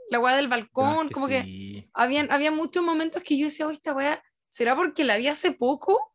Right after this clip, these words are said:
Speaker 1: Y, y soy yo nomás haciendo como la conexión". O, o hay, hay un, algún nivel de referencia. Yo digo que sí, pues, si al final también, me imagino que también ella como en su,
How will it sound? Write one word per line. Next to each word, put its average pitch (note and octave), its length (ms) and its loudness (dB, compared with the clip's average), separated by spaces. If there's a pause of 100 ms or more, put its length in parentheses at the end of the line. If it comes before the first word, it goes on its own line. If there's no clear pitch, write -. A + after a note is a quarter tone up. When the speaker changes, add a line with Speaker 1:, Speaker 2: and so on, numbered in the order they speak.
(380)
Speaker 1:
Y, B3+ 220 -2
y A#3+ 40 -2
soy D4 260 2
yo C4+ 140 4
nomás D#4 300 4
haciendo D#4+ 200 -2
como D#4+ 140 0
la C#4+ 140 2
conexión". C4 540 -4 (520)
O, D#4 400 2 (420)
o D4+ 60 4
hay, C#4+ 240 2
hay C4+ 200 2
un, C#4 120 -2
algún C#4 300 -2
nivel C#4+ 240 0
de D4 80 4
referencia. B3 600 -2
Yo A#3+ 180 0
digo C#4 120 -2
que B3 100 -4
sí, C#4 180 -4
pues, G#3+ 180 -6
si - 80 -10
al E3+ 80 -8
final A3+ 320 -4
también, A3 540 -4 (380)
me G#3+ 100 -2
imagino A3+ 340 -2
que A#3 100 0
también A3+ 320 -2
ella A#3 300 0
como A3+ 280 0
en G3+ 100 -4
su, G3+ 680 -6